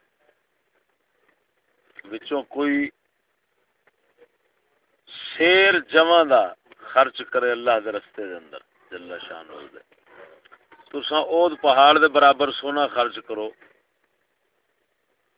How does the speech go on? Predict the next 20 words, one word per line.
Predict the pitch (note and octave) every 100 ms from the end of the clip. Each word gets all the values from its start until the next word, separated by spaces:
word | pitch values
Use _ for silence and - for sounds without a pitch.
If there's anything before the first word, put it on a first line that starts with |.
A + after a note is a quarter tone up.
| _ _ _ _ -
تے | A#2+ B2 B2+
او | A#2+ _ _ D#3 D#3
سیر | - - - E3 E3+ F3+ D3
جمع | C3 C3+ D3+ D3
دا، | C3+
فرمایا، | - A#2 A2 G#2+ A2 A2+ - _ _ _ _ _ _ _ _ _ _ A2
اللہ | B2+ C3+ A#2
تعالی | B2 A#2+ A2
دی | G#2+
بارگاہ | G#2 G2 F#2 A2 A2+
دے | G2+
اندر | F#2 F2+ F2 _ _ _ _ _ _ _ F#2
زیادہ | F#2+ C3 C#3+ C#3
شان | - A#2 A2+
رکھدا | G2+ F#2+ G2+ G2+
تواڈے | G#2 F#2+ F#2 F#2 - _ _ _ - _ - - -
اود | E3+ F3+ D#3 C3+
پہاڑ | C3+ G#2+ B2 D3 D3+
برابر | B2+ A#2 A2 A#2 G#2+
سونے | - A2+ A2+ A2